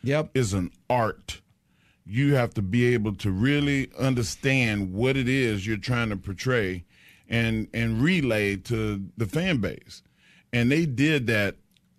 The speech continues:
Speaker 2: last night at least s-, several times. At least three times I can think of right off the top of my head where Brock put himself in a position for Seth to have success.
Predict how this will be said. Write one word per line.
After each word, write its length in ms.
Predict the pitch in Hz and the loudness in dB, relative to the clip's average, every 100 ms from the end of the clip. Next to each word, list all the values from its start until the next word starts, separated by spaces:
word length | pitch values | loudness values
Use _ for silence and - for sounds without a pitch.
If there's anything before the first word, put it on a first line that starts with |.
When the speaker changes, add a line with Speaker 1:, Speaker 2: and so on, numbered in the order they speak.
| _ _ - | _ _ -6
Speaker 2:
last 440 | 123 135 143 135 | -2 0 0 0
night 300 | 127 123 113 | 0 0 0
at 140 | - 107 | -2 -2
least 480 | 127 170 160 113 - | 0 0 0 -2 -10
s-, 80 | - | -10
several 640 | - - - 220 190 131 | -10 -8 -2 0 2 0
times. 560 | 95 104 64 - - - _ _ _ _ _ _ | 0 -2 -4 -12 -20 -20 _ _ _ _ _ _
At 200 | - 143 | 0 0
least 360 | 165 233 220 - | 4 4 2 0
three 240 | 175 175 | -2 -2
times 480 | 135 127 110 104 101 - | -2 -2 0 -2 -4 -4
I 140 | 117 | -4
can 220 | 101 110 | -2 -4
think 320 | 98 135 123 110 | -2 -2 -2 -2
of 340 | 98 95 92 67 _ _ - | -2 -2 -4 -10 _ _ -6
right 240 | 110 120 | -2 0
off 160 | 117 101 | 0 -2
the 80 | 98 | -6
top 240 | 123 107 | -2 -2
of 60 | 87 | -2
my 180 | 95 90 | -2 0
head 380 | 107 104 80 - _ _ _ _ _ _ _ | 2 0 -2 -8 _ _ _ _ _ _ _
where 560 | - 107 117 107 101 92 - _ _ _ _ - | -4 2 4 4 2 -2 -8 _ _ _ _ -16
Brock 440 | 95 123 131 95 | -2 0 0 0
put 160 | 117 120 | 0 2
himself 420 | 107 - 113 90 | 0 0 0 0
in 80 | 101 | -4
a 40 | |
position 460 | 85 90 107 92 90 | -4 -2 -2 -2 -4
for 260 | - 98 87 | -4 -4 -4
Seth 360 | - 113 101 | -2 -2 -2
to 60 | 95 | -2
have 240 | 92 90 | -2 -2
success. 680 | - - - 113 80 80 | -6 -10 -4 -2 -4 -8